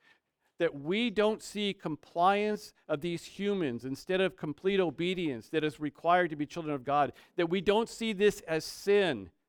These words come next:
just proves that even after salvation, that we are still tainted by sin. But we really don't think that what they did was sin. Or even understand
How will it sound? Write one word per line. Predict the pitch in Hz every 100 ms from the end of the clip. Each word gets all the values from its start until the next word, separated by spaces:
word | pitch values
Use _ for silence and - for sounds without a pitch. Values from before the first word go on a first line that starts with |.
| _ _ _ _ _ _ _ -
just | 220 233 -
proves | - 208 233 202 139
that | 156 156
even | 180 202 196 190
after | 160 185 190 180
salvation, | - 160 147 147 147 - 135 85 _ _ _ _ _ _ -
that | 151
we | 156
are | 170
still | 151 - 190 185
tainted | - - 202 202 160 120
by | 113
sin. | - - 123 98 85 _ _ _ _ _ _ _ _ _ _ _ _ _ _ _ _ _ _ _ _ _ _
But | - 127
we | 160
really | 165 131 165 180 165 143 123 _ _ _ -
don't | 156 170 _ -
think | 120 92 _ _ -
that | 113
what | 120 120
they | 110
did | 104 113 104 90 _ _ _ _ -
was | 110
sin. | - 131 110 92 92 _ _ _ _ _ _ _ _ _ _ _ _ _ _ _ _ -
Or | 170
even | 180 202 202
understand | 185 165 - 165 170 165 113